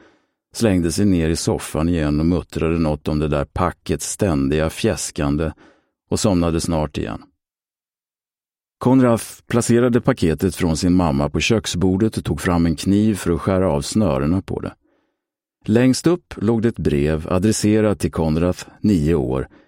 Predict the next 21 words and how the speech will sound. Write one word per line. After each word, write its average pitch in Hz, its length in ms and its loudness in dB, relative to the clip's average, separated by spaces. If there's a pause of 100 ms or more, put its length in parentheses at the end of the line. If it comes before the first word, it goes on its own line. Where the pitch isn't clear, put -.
(340)
textat - 520 -2
med 76 120 -2
stora 104 400 2
och 117 120 -2
tydliga 82 440 0
bokstäver. 55 680 -6 (840)
"Grattis 101 720 -2
på - 140 -6
födelsedagen. 69 1080 -4 (520)
Längtar 87 520 0
efter 64 280 -6
dig. - 240 -10 (580)
Önskar 82 340 -2
mamma 67 440 -2
på - 160 -4
östsidan. 60 760 -6 (360)
Lilla 82 420 0
syster 78 400 -4
Beta 82 600 -2 (320)
hälsade 73 460 -4
också, 90 720 -4